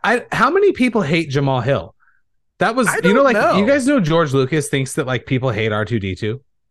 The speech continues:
Speaker 1: Did you guys know that? That's, like, a real, he, George Lucas really thinks that people hate a lot of Star Wars stuff that people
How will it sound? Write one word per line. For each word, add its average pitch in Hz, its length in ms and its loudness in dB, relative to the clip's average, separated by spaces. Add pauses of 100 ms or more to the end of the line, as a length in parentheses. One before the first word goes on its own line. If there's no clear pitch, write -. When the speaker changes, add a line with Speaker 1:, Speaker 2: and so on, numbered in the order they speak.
Speaker 1:
Did 131 120 -4
you 151 80 2
guys 143 120 0
know 127 120 0
that? 127 200 -2
That's, 151 180 -2
like, 175 140 0
a 156 80 2
real, 131 480 2 (100)
he, 151 300 -4
George 160 260 2
Lucas 202 300 0
really 131 260 2
thinks 127 340 -4
that 110 140 -6
people 113 240 -2
hate 110 260 -2
a 110 60 0
lot 98 240 -2
of 95 80 -6
Star 104 200 -4
Wars 107 180 -4
stuff 110 220 -4
that 101 100 -12
people 101 480 -4